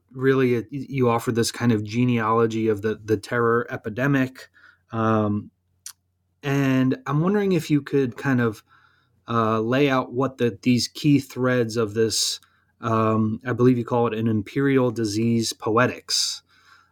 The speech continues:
um, and then, uh, set us up for, uh, the, the argument that you're making about how, uh, insurgent violence,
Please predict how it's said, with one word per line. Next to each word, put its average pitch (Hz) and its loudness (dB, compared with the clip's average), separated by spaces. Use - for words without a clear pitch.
um, 117 0
and 123 -2
then, 120 0
uh, 117 -2
set 151 0
us 147 -2
up 135 -2
for, 113 0
uh, 110 -2
the, 113 -2
the 120 -4
argument 143 2
that 117 -4
you're 117 -2
making 117 2
about 113 0
how, 107 0
uh, 107 0
insurgent 120 0
violence, 117 0